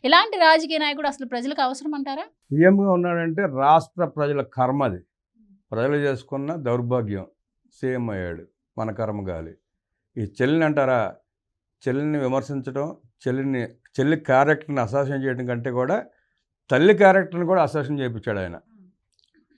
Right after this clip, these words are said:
Speaker 2: తీవ్రంగా తన సోషల్ మీడియా సైకోల చేత తల్లిని కూడా దుర్భాషలు ఆడించాడు. అప్పుడు కూడా మాట్లాడలే. అప్పుడే అతను నైజం, నైజం ప్రజలకు అర్థమైపోయింది.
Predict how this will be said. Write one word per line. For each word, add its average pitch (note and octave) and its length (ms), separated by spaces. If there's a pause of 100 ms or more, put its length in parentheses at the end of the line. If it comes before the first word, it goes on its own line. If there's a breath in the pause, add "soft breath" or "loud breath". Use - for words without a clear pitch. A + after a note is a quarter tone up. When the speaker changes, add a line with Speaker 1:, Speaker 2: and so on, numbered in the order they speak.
(120)
Speaker 2:
తీవ్రంగా D3+ 720 (160)
తన C3 200
సోషల్ C3 400
మీడియా C#3+ 200
సైకోల B2 380
చేత A2+ 560 (580)
తల్లిని D3 300
కూడా C#3+ 240
దుర్భాషలు A#2+ 600
ఆడించాడు. F#2 400
అప్పుడు G2 260
కూడా C3 180
మాట్లాడలే. G#2 560 (380)
అప్పుడే F3 220
అతను E3 260
నైజం, E3+ 280
నైజం D3+ 320
ప్రజలకు C#3+ 420
అర్థమైపోయింది. G#2+ 760